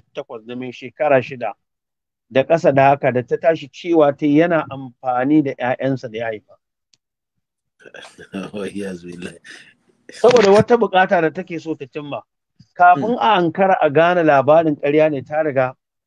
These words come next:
Speaker 1: ta masa illa, ko ina ana kallon shi a matsayin mutumin banza.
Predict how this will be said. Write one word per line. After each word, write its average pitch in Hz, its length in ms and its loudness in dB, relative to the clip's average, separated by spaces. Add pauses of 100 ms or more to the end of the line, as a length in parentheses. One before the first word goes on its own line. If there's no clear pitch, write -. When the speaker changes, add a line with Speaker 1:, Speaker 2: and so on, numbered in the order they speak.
(260)
Speaker 1:
ta 160 300 2
masa 165 280 -6
illa, 156 300 0
ko - 280 -10
ina 147 240 0
ana 147 220 -2
kallon 143 360 -10
shi - 120 -16
a 123 100 -12
matsayin 147 380 -6
mutumin 135 600 -10
banza. 143 440 0